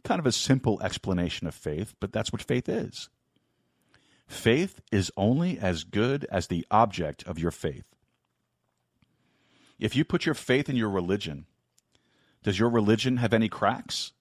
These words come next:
Does it have any flaws? Well, then maybe your faith is on thin ice. You may be in trouble.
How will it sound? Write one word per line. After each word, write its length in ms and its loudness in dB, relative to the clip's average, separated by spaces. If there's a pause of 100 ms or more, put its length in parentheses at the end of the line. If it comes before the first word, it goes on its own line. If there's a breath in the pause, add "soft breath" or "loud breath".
(1000)
Does 160 2
it 60 2
have 160 2
any 160 2
flaws? 640 0 (2500)
Well, 380 0 (600)
then 160 0
maybe 220 0
your 140 2
faith 280 0
is 160 0
on 160 0
thin 240 0
ice. 460 -10 (1600)
You 100 -2
may 120 2
be 140 -2
in 60 -4
trouble. 380 -6